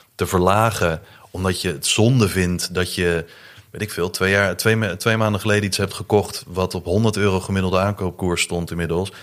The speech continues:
En nu staat het op vijftig, de koers, daadwerkelijke koers. Ja, dan wil je gaan middelen en dan wil je gaan proberen om dat zo laag mogelijk te krijgen. Want je denkt, "Ja, eh, zonde als het straks weer omdraait, wil ik zoveel mogelijk winst hebben."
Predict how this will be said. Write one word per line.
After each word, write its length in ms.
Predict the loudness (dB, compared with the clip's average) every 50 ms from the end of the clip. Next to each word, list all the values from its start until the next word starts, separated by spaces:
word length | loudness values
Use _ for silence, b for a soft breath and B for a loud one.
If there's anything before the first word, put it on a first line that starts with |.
| B B B
En 120 | B 0
nu 80 | 0 2
staat 160 | 2 2 0
het 100 | 0 -2
op 80 | -6 -2
vijftig, 720 | 2 2 4 4 2 2 0 0 0 0 -2 -6 -12 _ _ _
de 100 | -16 -8
koers, 420 | -4 -2 0 0 0 0 -2 -4
daadwerkelijke 600 | -4 -2 -2 0 2 2 0 0 0 -4 -6 -6 -8
koers. 340 | -8 -6 -4 -4 -4 -6 -8 B B B B B B B B B
Ja, 100 | B 0
dan 120 | 2 4
wil 80 | 4 4
je 80 | 4
gaan 200 | 4 2 2 2 2
middelen 320 | 2 4 4 2 2 2
en 120 | 2 2 2
dan 100 | 2 2
wil 80 | 2
je 80 | 2 0
gaan 180 | 0 -2 -4
proberen 420 | -4 -4 -4 -4 -2 -2 -2 -2 0
om 160 | 0 0 0
dat 160 | 0 -2 -2 -2
zo 80 | 0 2
laag 240 | 2 2 2 2
mogelijk 280 | 2 2 2 2 0 -4
te 60 | -6
krijgen. 280 | -4 -2 -2 -2 -2 -4
Want 160 | -6 -8 -8
je 60 | -10
denkt, 220 | -12 -14 -12 -10 -10
"Ja, 260 | -8 -8 -10 -12 -16 -16 -8
eh, 320 | -4 -2 0 0 0 0
zonde 320 | 0 2 2 4 4 4 4
als 100 | 2 0
het 80 | -2 -2
straks 180 | -4 -2 -2
weer 100 | -2 0
omdraait, 360 | 0 2 2 0 0 -2 0
wil 80 | 0 0
ik 60 | 0 0
zoveel 220 | 0 0 0 0
mogelijk 240 | 0 -2 -2 0 0
winst 220 | 2 2 2 0
hebben." 280 | -2 -4 -6 -6 -8